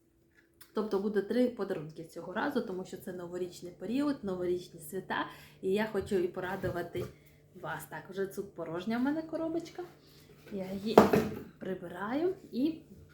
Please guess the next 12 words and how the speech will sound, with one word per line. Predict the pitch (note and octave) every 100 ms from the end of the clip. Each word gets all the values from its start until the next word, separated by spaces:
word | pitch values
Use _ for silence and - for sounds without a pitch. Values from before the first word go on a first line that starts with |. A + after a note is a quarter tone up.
| -
та-да-да-да, | A#3 G#3 F#3+ F#3 F3+ F#3 D4 F4
будемо | A3 G3 G#3 G#3+
дивитися | F#3 F3+ A3+ A3+ F#3
відтінки, | E3+ - - A#3+ C#4+ E4 G4+ - - - - -
е, | - E3+ F3 E3+ E3+ -
цієї | - F3+ G3 B3+ B3+
краси. | - G#3+ A#3+ - - D#3+ D#3+ E3 - - - - - - - - - - - - - - - - - -
Так, | - E3 E3+ - - - - -
мабуть, | F#3 F3+ G3+
я | F#3
теж | F3 F#3 E3+ -
його | E3+ F3+ F3